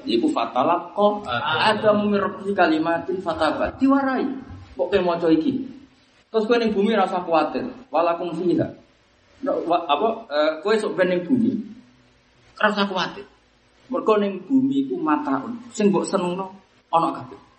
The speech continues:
Tak kei fasilitas kabeh. Dadi, ya, enak Nabi Adam.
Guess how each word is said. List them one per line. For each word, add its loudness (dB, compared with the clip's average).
Tak -10
kei 2
fasilitas 0
kabeh. -4
Dadi, 0
ya, 6
enak 2
Nabi -2
Adam. -6